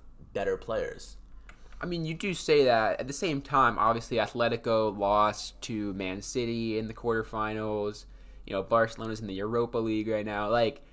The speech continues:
Speaker 2: I, I agree to a certain extent, but al-, and also I will say, like, Villarreal, yeah, they were, they were up two zero. I personally never thought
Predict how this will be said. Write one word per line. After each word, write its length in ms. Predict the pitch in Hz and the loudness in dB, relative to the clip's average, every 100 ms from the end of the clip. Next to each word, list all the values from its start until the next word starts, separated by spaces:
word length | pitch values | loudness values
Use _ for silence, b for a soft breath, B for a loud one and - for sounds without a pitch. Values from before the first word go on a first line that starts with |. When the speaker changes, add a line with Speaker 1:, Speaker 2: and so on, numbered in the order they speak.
| b - - | b -8 6
Speaker 2:
I, 340 | 139 135 131 - | 8 8 4 2
I 160 | 127 139 | 4 6
agree 540 | 135 120 147 180 175 139 | 4 0 -2 0 -2 -4
to 120 | 123 | -4
a 40 | |
certain 400 | - - 135 143 | -4 0 0 0
extent, 560 | 175 - 190 185 190 - b b b b - | -6 -6 -4 -2 -2 -8 b b b b 0
but 160 | 139 | 2
al-, 140 | 127 135 | 4 6
and 100 | 202 | 8
also 260 | 220 - 156 | 8 8 6
I 40 | |
will 160 | 156 135 | 6 4
say, 280 | 117 120 | 4 4
like, 320 | 117 110 95 - - - | 6 6 4 -6 -16 -14
Villarreal, 600 | 143 185 185 156 143 139 | -4 0 4 6 8 8
yeah, 160 | 110 113 | 6 4
they 120 | 107 | 2
were, 120 | 107 | 0
they 140 | 92 101 | -2 -2
were 160 | 104 | 0
up 140 | 92 - | -2 -2
two 200 | - 110 | -6 -6
zero. 560 | 101 104 107 104 113 b b b - | -2 0 2 2 0 b b b 6
I 300 | 143 147 147 | 8 8 6
personally 420 | - 123 117 120 | 2 -2 -2 -2
never 240 | 107 107 | -2 -2
thought 520 | 104 120 101 104 - | 0 4 4 4 0